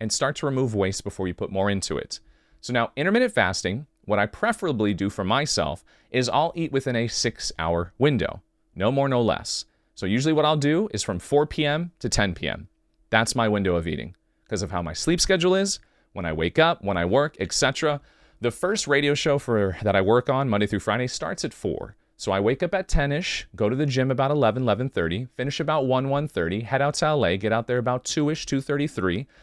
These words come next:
set up, make the smoothie, get all my stuff, nutrient base, and then I have my first meal. And keep in mind too, when you're eating within an intermittent schedule,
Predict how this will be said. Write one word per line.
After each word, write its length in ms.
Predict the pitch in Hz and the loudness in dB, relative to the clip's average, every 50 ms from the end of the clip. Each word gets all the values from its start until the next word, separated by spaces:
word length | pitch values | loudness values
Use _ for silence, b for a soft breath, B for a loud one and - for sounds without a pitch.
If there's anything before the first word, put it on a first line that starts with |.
| b b | b b
set 280 | b - - 160 151 147 | b -2 0 2 4 4
up, 240 | 147 151 - - - | 4 2 2 0 0
make 240 | 104 107 120 123 | 0 0 0 0
the 60 | - 139 | 0 -2
smoothie, 460 | - - 135 131 131 127 131 131 113 | -2 0 0 0 2 2 0 0 0
get 120 | 107 92 | 2 4
all 140 | 92 101 117 | 4 4 4
my 160 | 131 135 139 | 2 0 -2
stuff, 340 | 131 - - 117 120 120 - | -2 -2 0 0 0 0 0
nutrient 400 | 113 110 113 113 - 123 120 110 | -2 -2 -2 -2 -4 -4 -4 -2
base, 320 | 117 117 117 120 - - b b b b b b b | -2 -2 -2 -2 -4 -6 b b b b b b b
and 140 | 104 113 104 | -2 0 2
then 80 | - | 2
I 80 | 143 135 | 4 4
have 180 | 131 123 117 | 4 4 2
my 140 | 110 104 98 | 2 2 0
first 320 | - - 95 85 - - 87 | 0 0 0 0 0 -2 -4
meal. 200 | 71 57 - - _ _ _ _ _ _ - | -4 -6 -8 -12 _ _ _ _ _ _ -4
And 160 | 101 107 107 | -2 -2 0
keep 180 | - 208 220 285 | 0 0 0 0
in 80 | 269 | 0
mind 240 | 247 220 208 170 139 | 0 0 0 0 0
too, 300 | - 151 160 196 240 254 b b b b b b b | 2 2 2 2 0 -4 b b b b b b b
when 160 | b 123 151 | b 0 0
you're 180 | 185 220 240 - | 2 0 0 0
eating 240 | - 135 143 156 160 | 0 -2 0 0 0
within 220 | 147 143 - 135 123 | 0 0 0 0 0
an 100 | 101 - | -2 -2
intermittent 420 | - 104 117 117 120 120 117 - - | -2 -2 0 0 0 0 0 0 -2
schedule, 600 | - - - 80 82 90 117 123 143 175 214 | -2 -2 0 0 0 0 2 2 2 2 0